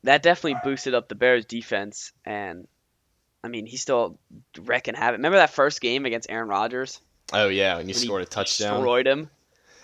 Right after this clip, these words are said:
Speaker 2: Well, no, 'cause then, remember, Kaiser came into the game.
Speaker 1: Yeah, and then
Speaker 2: And he just
Speaker 1: <laughs> he
Speaker 2: owned
Speaker 1: just
Speaker 2: Kaiser.
Speaker 1: <laughs> Yeah, he just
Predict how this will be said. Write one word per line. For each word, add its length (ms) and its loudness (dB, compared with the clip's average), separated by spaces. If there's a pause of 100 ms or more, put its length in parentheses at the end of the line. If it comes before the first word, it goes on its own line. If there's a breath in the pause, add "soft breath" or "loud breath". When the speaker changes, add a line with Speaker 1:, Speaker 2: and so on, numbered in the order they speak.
Speaker 2:
Well, 180 6
no, 240 6
'cause 160 -2
then, 260 4
remember, 300 0
Kaiser 460 2
came 280 -4
into 140 -6
the 100 -4
game. 440 -8 (260)
Speaker 1:
Yeah, 300 2
and 140 -4
then 100 0
Speaker 2:
And 80 -2
he 100 2
just 240 4
Speaker 1:
<laughs> 20 -2
he 120 2
Speaker 2:
owned 320 4
Speaker 1:
just 100 -4
Speaker 2:
Kaiser. 480 8
Speaker 1:
<laughs> 0 -
Yeah, 220 8
he 200 -4
just 240 6